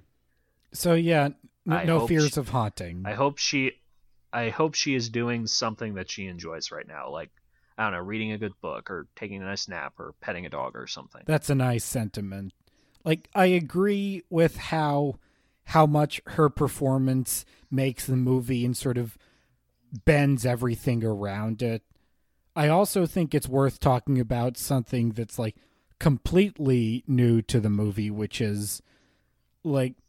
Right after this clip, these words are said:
Speaker 1: not to get all Bechdel testy, but, like, there's a whole relationship she has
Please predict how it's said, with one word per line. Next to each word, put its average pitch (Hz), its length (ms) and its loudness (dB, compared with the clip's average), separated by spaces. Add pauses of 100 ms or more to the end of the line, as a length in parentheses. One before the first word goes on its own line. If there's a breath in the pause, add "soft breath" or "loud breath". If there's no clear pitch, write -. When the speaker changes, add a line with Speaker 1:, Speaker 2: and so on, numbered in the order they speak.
Speaker 1:
not 156 320 4
to 156 120 0
get 139 220 2
all 127 220 4
Bechdel 123 640 -2
testy, 120 520 -2
but, 107 240 -4
like, 123 240 -4 (600)
there's 147 240 4
a 151 60 6
whole 185 260 8
relationship 151 840 2
she 131 320 0
has 117 600 -4